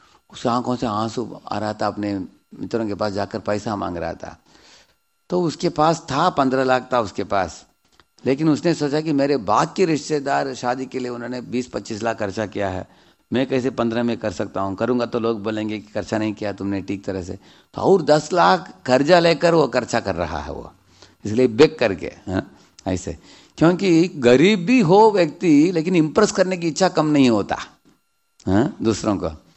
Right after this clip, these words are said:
Impress, अ, पैसा में है नहीं, pocket में पैसा नहीं है,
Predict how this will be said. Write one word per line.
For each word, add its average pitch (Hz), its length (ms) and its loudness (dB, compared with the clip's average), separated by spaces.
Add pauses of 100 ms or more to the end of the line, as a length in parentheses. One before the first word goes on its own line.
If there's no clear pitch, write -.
(260)
Impress, 113 320 -2 (640)
अ, 95 240 -4 (100)
पैसा 147 260 4
में 151 260 2
है 156 220 4
नहीं, 185 220 2
pocket 147 340 0
में 151 160 -4
पैसा 143 260 2
नहीं 160 280 2
है, 98 220 -4